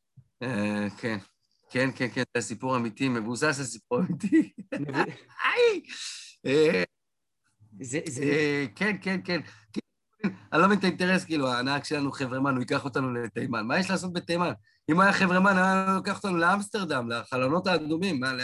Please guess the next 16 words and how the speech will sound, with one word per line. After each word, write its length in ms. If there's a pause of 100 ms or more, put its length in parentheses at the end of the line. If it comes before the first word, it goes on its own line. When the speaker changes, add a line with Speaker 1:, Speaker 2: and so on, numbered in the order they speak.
(140)
Speaker 1:
ל-, 40 (440)
ל-, 220
ל-, 500
לברלין 440
לחגוג. 500 (160)
לקח 320
אותנו 220
לתימן, 460
איזה 260
נהג, 320 (320)
Speaker 2:
למה? 280
Speaker 1:
נהג 180
Speaker 2:
בתימן 300
Speaker 1:
מ- 40
Speaker 2:
הכי 260
חוגגים. 640